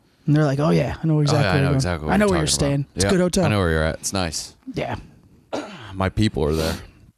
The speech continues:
Speaker 1: Yeah, and, and I'm staying at that place right next to the place that sells the alligators.
Speaker 2: Yep.
Speaker 1: Yep.
Speaker 2: Gotcha. Oh, but is it the baby alligators or the, the adult alligators?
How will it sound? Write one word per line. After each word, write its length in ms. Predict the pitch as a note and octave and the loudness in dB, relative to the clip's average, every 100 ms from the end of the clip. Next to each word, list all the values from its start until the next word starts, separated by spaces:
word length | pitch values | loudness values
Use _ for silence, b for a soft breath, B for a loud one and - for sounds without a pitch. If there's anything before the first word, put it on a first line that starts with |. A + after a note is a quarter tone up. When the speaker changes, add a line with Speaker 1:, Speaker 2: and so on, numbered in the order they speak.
| _ _ - _ _ _ B B B B - _ _ _ _ - _ - | _ _ -20 _ _ _ B B B B -18 _ _ _ _ -20 _ -2
Speaker 1:
Yeah, 200 | F3 D#3 | 2 2
and, 100 | D#3 | 4
and 120 | E3+ F3 | 2 2
I'm 220 | E3 E3 | 0 2
staying 180 | A3 G3 | 2 2
at 40 | |
that 100 | F3 | 2
place 300 | - G3 G3 G3 | 2 2 2 2
right 80 | |
next 180 | G3 - | 0 0
to 60 | E3+ | 0
the 40 | |
place 240 | F3 F#3+ F3+ | 2 2 2
that 80 | |
sells 240 | - F#3+ D3+ | 2 4 4
the 100 | D#3 | 2
alligators. 760 | E3+ F#3+ G3 G#3 A3 G3 - - | 2 2 2 2 2 0 -6 -6
Speaker 2:
Yep. 320 | D#2 G2+ - _ - | -2 0 -2 _ -4
Speaker 1:
Yep. 440 | C3+ D#3 F#3 D4 | 2 4 4 2
Speaker 2:
Gotcha. 400 | - G#2 - F2 - - - - F2 E2 B B B | 0 -4 -4 -6 -8 -20 -14 0 0 0 B B B
Oh, 240 | G#2+ A2+ G2+ | 0 2 2
but 280 | F#2 E2 - | 0 0 -2
is 180 | F2 | -4
it 120 | F2+ - | -4 -4
the 60 | |
baby 300 | D#2 F2+ F2+ | -4 -2 0
alligators 500 | F2+ F2+ E2+ E2+ E2 | 0 0 -2 -2 -4
or 60 | E2 | -4
the, 260 | D2 C2+ C2+ | -4 -4 -4
the 220 | D2+ D#2 | -4 -4
adult 320 | D2 D2+ C#2+ | -2 -2 -2
alligators? 640 | C#2+ D2 D2 - C#2+ - | -4 -6 -6 -8 -10 -14